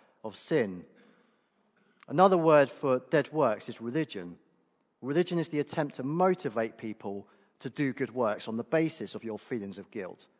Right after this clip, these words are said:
Religion says you're feeling guilty, so here's what you need to do. Go to work for God.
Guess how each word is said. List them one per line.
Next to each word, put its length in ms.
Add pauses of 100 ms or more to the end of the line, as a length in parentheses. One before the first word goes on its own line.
(260)
Religion 380
says 260
you're 140
feeling 460
guilty, 680 (720)
so 120
here's 360
what 120
you 60
need 120
to 80
do. 260
Go 240
to 160
work 440 (340)
for 120
God. 400